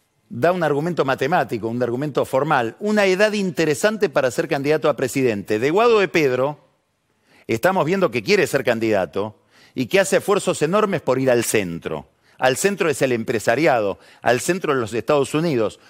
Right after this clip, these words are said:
Guado de Pedro, que es director por el Estado de Telecom, la principal empresa en volumen del Grupo Clarín.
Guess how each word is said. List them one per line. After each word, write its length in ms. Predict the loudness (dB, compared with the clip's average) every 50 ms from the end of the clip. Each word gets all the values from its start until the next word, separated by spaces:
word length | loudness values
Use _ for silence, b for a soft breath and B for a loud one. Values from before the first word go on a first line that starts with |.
| b b b b
Guado 340 | 0 2 2 4 4 4
de 80 | 4 2
Pedro, 600 | 2 2 2 2 4 4 4 2 2 0 -4 _ _ _ _ _ _ _ _ _ _ b b b b b b b b b
que 220 | 0 2 2 2 2
es 80 | 2
director 840 | 0 0 2 0 0 0 -2 0 2 4 4 2 0 -2 -8 _ _ _ _ _ _ _ _
por 180 | 2 2 4 4
el 120 | 4 2
Estado 560 | 0 0 2 2 2 2 2 2 0 -2 -2
de 160 | 0 -2 -2 0
Telecom, 640 | 2 2 2 2 0 2 2 0 0 0 -4 -8 -12 _ _ _ _ _ _ _ _ b b b b b
la 220 | 2 2 2 4
principal 580 | 2 0 -2 -2 -2 -2 -2 0 2 2 2 2
empresa 720 | 0 0 0 0 2 2 0 0 0 0 0 0 -2 -8 _ _ _ _ _
en 200 | -2 0 0 2
volumen 680 | 2 2 4 4 4 2 2 0 -4 -4 -6 -8 -14 -16 _ _ _ _ _ _
del 180 | -2 0 2
Grupo 240 | 2 0 0 0 0
Clarín. 480 | 2 2 2 2 2 -2 -6 -8 -14